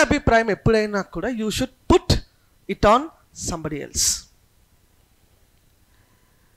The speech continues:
You should always play a safe game in the mains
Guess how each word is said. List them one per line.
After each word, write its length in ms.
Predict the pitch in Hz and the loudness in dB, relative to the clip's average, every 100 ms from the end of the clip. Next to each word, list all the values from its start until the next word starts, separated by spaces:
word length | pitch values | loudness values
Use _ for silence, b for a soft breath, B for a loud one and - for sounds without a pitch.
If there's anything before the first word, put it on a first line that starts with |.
| _ - | _ 2
You 80 | 247 | 6
should 160 | 285 294 | 6 6
always 320 | 254 277 - | 4 2 0
play 160 | 254 254 | 2 2
a 60 | |
safe 340 | - 208 233 - 208 | 2 4 4 4 2
game 180 | 190 143 - _ _ _ _ _ _ 190 | 2 -2 -20 _ _ _ _ _ _ -8
in 100 | 180 | -6
the 80 | 160 | -6
mains 180 | 156 | -6